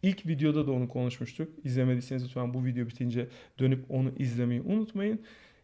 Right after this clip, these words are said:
İki tane hedefimiz var. Kaslar artarken yağları düşürmek.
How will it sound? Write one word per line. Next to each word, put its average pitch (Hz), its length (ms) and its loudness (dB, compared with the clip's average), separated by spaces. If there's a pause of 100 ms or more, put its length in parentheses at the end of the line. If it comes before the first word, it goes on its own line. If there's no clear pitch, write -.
(140)
İki 185 220 -4
tane 180 260 4
hedefimiz 170 540 -2
var. 156 220 -2 (580)
Kaslar 180 600 0 (200)
artarken 196 920 2 (760)
yağları 139 640 4
düşürmek. 113 760 -6